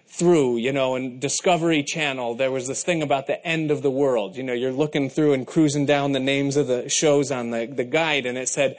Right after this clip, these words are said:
"How the World Will End." And, you know, ooh, the Discovery Channel, that's where you go for answers, you know. So, so, you know, obviously, oh, what does Discovery Channel have to say about the end of the world? And here's Samuel L. Jackson, and he's the one you go to, too.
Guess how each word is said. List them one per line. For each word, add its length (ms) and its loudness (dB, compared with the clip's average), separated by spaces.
"How 280 0
the 100 0
World 380 0
Will 200 -2
End." 280 -8
And, 140 -8
you 60 -4
know, 260 -4
ooh, 160 4
the 120 -8
Discovery 560 0
Channel, 300 -6
that's 300 -2
where 80 2
you 80 -2
go 180 2
for 200 -2
answers, 420 -4
you 80 -4
know. 140 -6
So, 280 0
so, 340 2
you 80 4
know, 180 2
obviously, 840 2
oh, 180 4
what 200 2
does 160 0
Discovery 560 2
Channel 260 -2
have 220 -4
to 80 -4
say 240 0
about 260 0
the 100 0
end 140 0
of 60 -2
the 80 0
world? 300 2
And 100 -6
here's 240 2
Samuel 600 2
L. 180 2
Jackson, 600 -2
and 140 -8
he's 280 -2
the 80 2
one 180 0
you 100 -2
go 180 2
to, 260 -2
too. 400 0